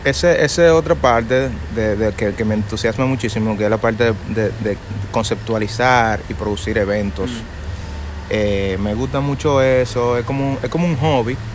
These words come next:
Speaker 1: que se ha convertido también en negocio,
Speaker 2: Ok.
Speaker 1: <laughs> obviamente.
Speaker 2: Claro.
Speaker 1: Eh, pero sí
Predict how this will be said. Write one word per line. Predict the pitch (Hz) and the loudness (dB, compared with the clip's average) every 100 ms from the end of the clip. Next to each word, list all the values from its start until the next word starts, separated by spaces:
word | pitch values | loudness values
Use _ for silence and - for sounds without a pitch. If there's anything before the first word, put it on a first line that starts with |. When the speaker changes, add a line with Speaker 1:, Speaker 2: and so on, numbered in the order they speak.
| - | -8
Speaker 1:
que | 113 | -8
se | 107 113 | -4 -2
ha | |
convertido | 107 123 113 117 120 | -2 -2 -2 -2 -2
también | 110 107 113 | -2 -2 -2
en | 110 107 | 0 -2
negocio, | 104 147 127 135 135 - - - | -2 -2 -2 -4 -4 -6 -8 -6
Speaker 2:
Ok. | 131 143 | -2 -2
Speaker 1:
<laughs> | 107 | -2
obviamente. | 110 139 120 113 | 0 0 0 0
Speaker 2:
Claro. | 180 139 131 - - - - - - - - | 2 2 0 -6 -8 -8 -10 -12 -12 -10 0
Speaker 1:
Eh, | 131 131 127 117 - | 4 6 6 4 2
pero | 123 123 120 | 2 4 2
sí | - 120 | 0 -2